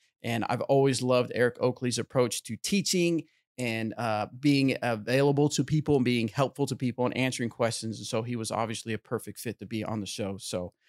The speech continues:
I am beyond excited to have both of you be part of the Disc Golf Answer Man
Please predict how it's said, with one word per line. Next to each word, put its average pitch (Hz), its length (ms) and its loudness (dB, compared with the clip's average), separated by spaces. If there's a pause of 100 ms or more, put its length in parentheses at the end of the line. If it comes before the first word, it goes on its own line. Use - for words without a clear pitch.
(220)
I 175 200 8
am 180 180 4
beyond 170 580 6
excited 151 540 4
to 131 60 4
have 131 480 4
both 139 220 4
of - 80 -8
you 123 260 2
be 127 220 0
part 131 260 4
of 113 60 -2
the 117 60 -4
Disc 117 240 -4
Golf 113 220 0
Answer 113 280 -4
Man 110 280 -2